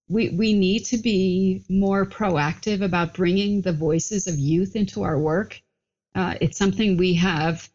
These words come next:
recently launched in the I T U. We have a new Generation Connect effort. So we're really trying to tap into those young minds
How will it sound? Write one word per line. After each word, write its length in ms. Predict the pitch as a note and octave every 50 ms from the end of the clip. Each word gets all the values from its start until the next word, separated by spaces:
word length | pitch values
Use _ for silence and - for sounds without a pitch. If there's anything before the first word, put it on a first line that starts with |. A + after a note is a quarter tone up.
| _ _ _
recently 540 | - F3 F#3 - - G#3+ G3 F3 G3 F#3+ F#3
launched 420 | D#3 C#3+ C#3 D3 F3 F#3+ - - -
in 80 | A3+
the 120 | A3 A3 G#3
I 120 | G3+ G3
T 160 | F#3+ - -
U. 140 | G#3 G#3 G#3 G#3
We 100 | G3+ F3+
have 140 | G3 F3+ F3
a 40 | E3+
new 440 | E3+ E3+ D#3+ D#3+ E3+ F3+ E3+ E3 - _ _ _ _ _
Generation 680 | - G3 F3+ F#3+ G3+ G3 F#3 F3+ F3 - G3 F#3+ D#3+ -
Connect 720 | - - - G3 F3 E3 E3+ F3 F#3 - - - - - -
effort. 460 | G#3 G3 F#3+ - - G#3+ G#3 G3+ G3+ - _ _ _ _
So 140 | - - G#3+
we're 80 | G3+ G3
really 220 | G#3 B3+ C#4 C4+
trying 260 | C4+ - B3+ A#3 A#3+
to 80 | G#3 F#3
tap 400 | - - - G#3 G3+ G#3 - -
into 280 | G#3 G3+ G#3 - -
those 280 | - G3 F3+ E3 D3 D3+
young 360 | E3+ E3+ E3+ E3+ F3+ G3+ G#3
minds 800 | F#3+ E3 C#3 C3+ D3 E3+ G3+ A#3 B3+ B3 A#3 - - - - -